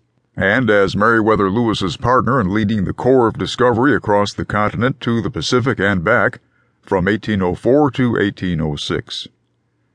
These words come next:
Whatever martial genes the Clark boys inherited more likely came from their maternal than paternal side.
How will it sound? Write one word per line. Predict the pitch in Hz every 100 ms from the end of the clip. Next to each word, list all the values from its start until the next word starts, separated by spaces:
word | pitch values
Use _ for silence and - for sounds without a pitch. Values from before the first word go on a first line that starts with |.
| _ _ _ _ _
Whatever | 113 151 220 156
martial | 104 123 131 120
genes | 98 98 117 95 110
the | -
Clark | 76 101 101
boys | - 95 95
inherited | 87 82 101 95 95 87 - _ _ _
more | 131 170
likely | 143 139 120
came | 107 110 117 113
from | 104
their | 101 98
maternal | 92 92 - 185 175
than | 120 104 104 98
paternal | 117 113 123 101
side. | 95 92 71 -